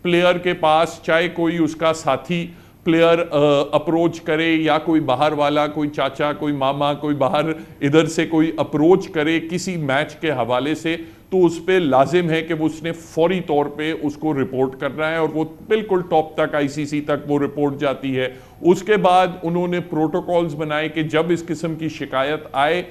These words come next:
तो फिर आपने क्या-क्या स्टेप्स लेने हैं, किस तरीके से मामले को एस्केलेट करना है, क्या, अ, पीनल एक्शंस लेनी है। और अगर कोई शख्स है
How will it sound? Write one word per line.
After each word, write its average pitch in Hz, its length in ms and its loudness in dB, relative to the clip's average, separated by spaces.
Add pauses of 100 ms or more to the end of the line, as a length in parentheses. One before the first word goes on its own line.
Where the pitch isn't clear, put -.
(280)
तो 170 80 4
फिर 170 220 2
आपने 170 420 2
क्या-क्या 160 500 -2
स्टेप्स 147 500 -6
लेने 156 260 -2
हैं, 156 360 -4
किस 185 240 -6
तरीके 151 380 -2
से 156 140 -2
मामले 135 400 -2
को 151 240 -2
एस्केलेट 147 540 -4
करना 143 380 -4
है, 147 160 -4
क्या, 156 360 0
अ, 135 160 -4 (560)
पीनल 156 480 2
एक्शंस 151 460 0
लेनी 143 340 -4
है। 143 180 -8 (240)
और 180 140 8
अगर 185 260 4
कोई 214 340 -2
शख्स - 480 -4
है 175 340 0